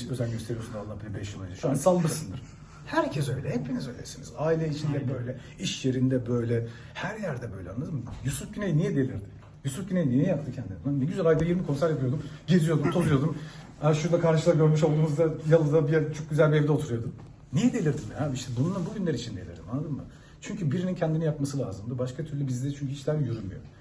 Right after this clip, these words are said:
Speaker 1: Bizler filozoflara, bilim adamlarına, tarihçilere, herkese dalga geçiyoruz. Herkese, e, ciddiye, e, bir,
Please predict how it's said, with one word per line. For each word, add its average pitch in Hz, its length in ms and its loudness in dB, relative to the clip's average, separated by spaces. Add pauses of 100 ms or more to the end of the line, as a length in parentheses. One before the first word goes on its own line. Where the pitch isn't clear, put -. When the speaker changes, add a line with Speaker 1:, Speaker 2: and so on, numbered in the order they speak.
(680)
Speaker 1:
Bizler 131 400 4 (280)
filozoflara, 127 800 0
bilim 117 180 -2
adamlarına, 107 560 -6 (220)
tarihçilere, 107 680 -10
herkese 151 480 -6
dalga 117 200 -2
geçiyoruz. - 400 -14
Herkese, 120 340 -6 (520)
e, 113 280 -6
ciddiye, 131 380 0
e, 107 580 -10
bir, 131 220 0